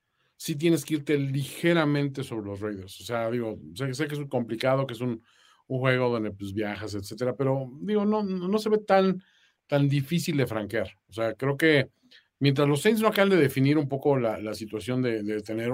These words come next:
un, una rotación estable, o sea, porque ahorita, pues, Cámara ha tenido algo de, de presencia, pero tampoco ha tenido la constancia como, o sea, no ha ligado cuatro o cinco juegos que digas, "Ya, está oficialmente de regreso", ¿no?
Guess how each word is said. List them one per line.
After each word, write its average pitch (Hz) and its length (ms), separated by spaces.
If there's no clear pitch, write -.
un, 135 400
una 143 220
rotación 127 580
estable, 120 580
o - 40
sea, 101 140
porque 101 200
ahorita, 127 380
pues, 110 200
Cámara 175 440
ha 156 80
tenido 139 340
algo 131 240
de, 107 160
de 98 140
presencia, 113 500
pero 131 140
tampoco 131 320
ha - 20
tenido 143 220
la 139 140
constancia 143 680
como, 107 300
o 95 80
sea, 127 100
no 139 80
ha 156 60
ligado 156 340
cuatro 139 300
o - 20
cinco 127 220
juegos 123 260
que 117 100
digas, 104 220
"Ya, 107 220
está 113 400
oficialmente 156 640
de 131 60
regreso", 113 420
¿no? 117 160